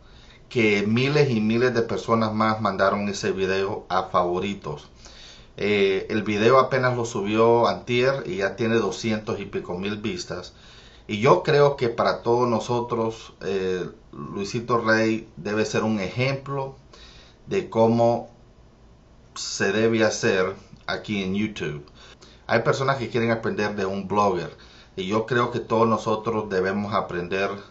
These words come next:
de Luisito Rey porque lo que él está haciendo es que él está consiguiendo suscriptores que realmente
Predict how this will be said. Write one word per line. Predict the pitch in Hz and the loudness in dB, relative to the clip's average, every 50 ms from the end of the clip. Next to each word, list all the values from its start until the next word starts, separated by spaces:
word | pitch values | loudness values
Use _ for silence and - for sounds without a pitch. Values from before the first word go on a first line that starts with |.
| - - - | -16 -10 -6
de | 92 90 | -4 -4
Luisito | 87 90 87 - - 98 - - 95 85 | -4 -4 -4 -6 -6 -8 -6 -4 -4 -2
Rey | 92 98 101 104 107 | 0 0 0 0 -2
porque | 104 - 92 85 - - - 92 90 87 85 85 - - - - - - - - - - - - _ | -4 -6 -10 -10 -10 -6 -4 -4 -2 -2 -4 -6 -12 -20 -20 -20 -20 -20 -20 -20 -20 -20 -20 -16 _
lo | - 92 95 92 | -2 -2 -2 0
que | - 113 | 2 2
él | 123 135 | 2 2
está | 135 - - 131 120 | 2 0 0 0 0
haciendo | 107 - - 131 131 131 123 110 90 104 98 104 110 - - - - - - | 0 -2 -2 -2 0 0 0 0 0 0 -2 -2 -2 -6 -12 -18 -20 -14 -6
es | - 104 104 104 - - | -4 -2 -2 -2 -4 -6
que | - 123 113 113 113 - - | -2 -2 0 0 -2 -4 -4
él | - 113 117 117 | -2 0 0 0
está | 117 117 - 120 117 117 | 0 0 0 -2 -2 -2
consiguiendo | - 113 98 - 113 107 107 110 113 | -2 -6 -4 -4 -2 -2 -2 -2 -2
suscriptores | 110 - 107 - - 90 85 - - 104 101 107 107 104 - | -2 -4 -4 -4 -4 -8 -8 -6 -4 -2 -2 0 -2 -2 -6
que | - - 92 | -6 -6 -6
realmente | 82 92 95 98 101 101 101 101 98 98 - - 104 101 98 - | -4 -2 -2 -2 0 0 -2 -2 -4 -4 -4 -2 -2 -2 -2 -6